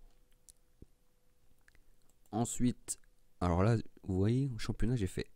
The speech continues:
un, deux, trois, quatre,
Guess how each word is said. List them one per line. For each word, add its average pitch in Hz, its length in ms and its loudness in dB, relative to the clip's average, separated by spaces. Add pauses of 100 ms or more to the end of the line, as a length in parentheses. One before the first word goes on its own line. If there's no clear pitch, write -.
(560)
un, 117 160 0 (180)
deux, - 160 -4 (180)
trois, - 300 4 (300)
quatre, - 440 -4